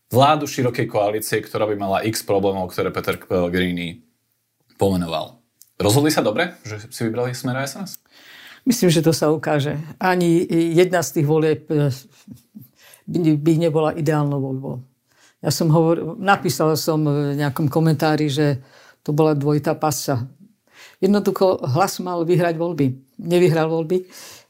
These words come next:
Speaker 2: no tak sa dostal do situácie, kedy mal naozaj veľmi ťažkú voľbu.
Speaker 1: Mhm.
Speaker 2: A ukázalo sa, že, ale ako náhle by bol šiel do, povedzme, do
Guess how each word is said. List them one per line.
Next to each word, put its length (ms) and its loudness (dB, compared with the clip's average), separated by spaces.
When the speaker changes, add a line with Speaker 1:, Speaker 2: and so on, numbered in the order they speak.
Speaker 2:
no 160 0
tak 160 0
sa 80 0
dostal 400 -2
do 80 2
situácie, 640 -2
kedy 640 0
mal 320 2
naozaj 400 2
veľmi 240 0
ťažkú 320 -4
voľbu. 240 -2
Speaker 1:
Mhm. 400 -8
Speaker 2:
A 80 4
ukázalo 400 2
sa, 320 -2
že, 480 0
ale 320 2
ako 240 2
náhle 560 2
by 160 2
bol 160 0
šiel 400 0
do, 240 0
povedzme, 480 0
do 240 -4